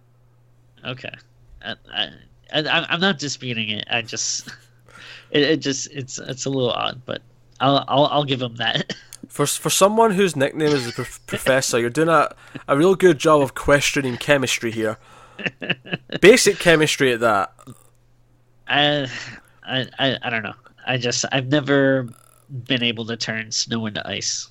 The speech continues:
Speaker 1: <laughs> so I don't know how this
Speaker 2: Well, you can.
Speaker 1: snowman can.
Speaker 2: You, you absolutely can. If you, next time it snows, Tim, get some snow.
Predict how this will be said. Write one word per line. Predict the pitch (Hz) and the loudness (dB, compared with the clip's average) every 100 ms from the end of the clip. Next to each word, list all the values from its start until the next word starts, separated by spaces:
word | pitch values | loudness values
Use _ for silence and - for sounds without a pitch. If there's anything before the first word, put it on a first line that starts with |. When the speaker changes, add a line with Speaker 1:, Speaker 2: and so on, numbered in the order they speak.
| _ | _
Speaker 1:
<laughs> | _ - | _ -6
so | 131 - - 123 127 - - - - - 123 - | 0 2 2 2 -2 -8 -20 -20 -20 -14 -14 -6
I | 127 | -4
don't | 120 | -2
know | 135 - | -4 -2
how | 117 | -4
this | 123 - - - | -6 -8 -10 -4
Speaker 2:
Well, | 175 | 0
you | 170 | 0
can. | - 143 202 170 | 4 6 8 6
Speaker 1:
snowman | - 147 147 - | 2 -2 -6 -8
can. | - 117 131 - _ - | -2 -2 -2 -10 _ -6
Speaker 2:
You, | 147 | -4
you | 151 175 156 | -4 2 6
absolutely | 185 214 165 135 | 6 4 -2 -2
can. | - 190 156 | 2 4 4
If | 160 | 2
you, | 170 143 | -2 -2
next | 185 196 | -2 0
time | 214 | 2
it | 202 | 0
snows, | - 160 147 | 0 0 0
Tim, | - 131 156 | 0 0 0
get | 151 156 | -2 -2
some | 196 | -4
snow. | - 139 131 | -4 -2 -2